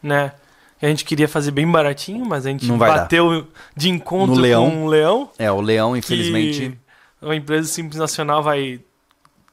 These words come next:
Speaker 1: duas vezes e meio o imposto só por causa desse tipo de serviço.
Speaker 2: Que inferno, né, cara?
Speaker 1: É,
Speaker 2: É.
Speaker 1: a gente ficou, desanimou nessa
Speaker 2: É.
Speaker 1: parte que a gente queria botar bem
Speaker 2: É.
Speaker 1: baratinho, né, Júlio?
Speaker 2: É verdade, é.
Speaker 1: E baratinho na nossa concepção, né?
Speaker 2: É.
Speaker 1: É.
Speaker 2: Mas no próximo, mas no próximo podcast a gente vai falar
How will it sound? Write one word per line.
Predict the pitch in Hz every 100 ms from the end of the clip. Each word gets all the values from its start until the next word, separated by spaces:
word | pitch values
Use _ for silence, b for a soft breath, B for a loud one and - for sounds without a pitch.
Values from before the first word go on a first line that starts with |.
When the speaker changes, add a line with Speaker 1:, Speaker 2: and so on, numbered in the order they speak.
| _
Speaker 1:
duas | 156 185 196 175
vezes | 185 165
e | 165
meio | 160 165 170
o |
imposto | 156 143 147 151
só | -
por | 185 -
causa | 170 165
desse | 156 156
tipo | - 151 151
de | 143
serviço. | - 147 131 180 -
Speaker 2:
Que | 101
inferno, | - 101 90 90
né, | 90
cara? | - 85 82
Speaker 1:
É, | 147 143 135 95
Speaker 2:
É. |
Speaker 1:
a | 156
gente | 170
ficou, | - 160 175
desanimou | 175 196 185 170 208
nessa | 208 -
Speaker 2:
É. | 160
Speaker 1:
parte | 160 185
que | -
a | 180
gente | -
queria | 175 196
botar | 180 165 170
bem | 165
Speaker 2:
É. | 202
Speaker 1:
baratinho, | 233 226 208 185
né, | 165 180
Júlio? | 170 120
Speaker 2:
É |
verdade, | 104 113 101 - - -
é. | 107 98 90
Speaker 1:
E | 165 -
baratinho | 175 208 208 - 220
na | 208
nossa | 190 190 196
concepção, | 180 175 - 175 175
né? | 139 101 85 -
Speaker 2:
É. | 143
Speaker 1:
É. |
Speaker 2:
Mas | 135 135
no | 156
próximo, | 131 202 196 -
mas | 147 131
no | 131
próximo | 165 180 - 180
podcast | 131 110 107 - 123 - 95
a |
gente | 92
vai | 113
falar | 120 117 143 -